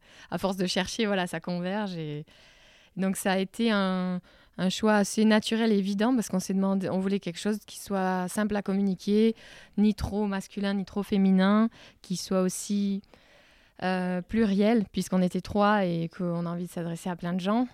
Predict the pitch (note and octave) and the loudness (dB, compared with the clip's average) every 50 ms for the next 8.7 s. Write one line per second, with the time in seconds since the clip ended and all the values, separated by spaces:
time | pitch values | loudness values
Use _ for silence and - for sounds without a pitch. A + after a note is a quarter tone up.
0 | _ - - - - F3+ F3+ F3+ F3 - - G3+ G3+ G#3+ G#3 G#3 F#3+ - - F#3+ | _ -18 -10 -6 -2 0 0 0 -2 -4 -4 -2 0 2 2 2 0 0 0 -2
1 | F#3+ - - G#3+ G3+ - _ _ _ - F#3+ G3+ G#3 G3+ G#3 G3 G#3+ G#3+ F#3+ G3+ | -2 -2 -4 -6 -6 -6 _ _ _ -4 -2 0 2 2 2 2 2 2 2 2
2 | G3+ G#3 G#3+ G#3+ G3 - F#3 E3+ G3 G3 G3+ G#3+ G#3+ G#3+ - G#3 G3 F3+ - - | 2 2 2 0 0 -2 -2 0 0 0 2 0 0 0 0 -2 -2 -2 -4 -4
3 | - G3+ G3+ G3+ - A3 A3+ A#3 A#3 G#3+ G3 F#3 F#3 F#3 F#3 F#3 F#3+ G#3 G#3+ A3 | -2 -2 0 2 4 6 6 6 4 4 2 2 2 4 4 4 4 4 4 4
4 | G#3+ - - F#3 F#3 F3 - - F#3+ F#3+ F#3+ F#3+ G3+ G3 A3 A3+ A#3 A3 - F3+ | 2 0 -2 -2 -2 -2 -2 -2 -2 0 0 2 4 4 4 4 4 2 0 -6
5 | - - F#3+ - G3+ G#3 G3+ G3 G#3 G#3+ - - G3+ F#3+ - F#3+ F#3 F#3 F#3+ G#3+ | -8 -6 -4 -2 0 0 0 0 -2 -2 -2 -2 -4 -2 -2 -2 0 0 2 2
6 | G#3+ G#3 F#3+ F#3 - A3 G#3+ - - G3 F#3+ F3+ F3 E3+ - - F3 F3 - F#3+ | 2 2 0 -2 -2 -4 -4 -4 -4 -6 -4 -4 -4 -4 -4 -4 -4 -4 -4 -4
7 | F3+ - F#3+ - - G3 G3 F#3 F3+ F3 E3+ E3 F3 F3 E3+ F3+ F3+ F#3 F#3+ F#3 | -4 -4 -4 -4 -2 -4 -4 -4 -4 -4 -4 -2 -2 0 0 2 2 2 2 2
8 | - - F#3+ F#3 G#3+ G3+ G3 G3 - - G3+ A3 - - | 0 -2 -2 0 0 0 0 0 0 0 -2 -2 -2 -4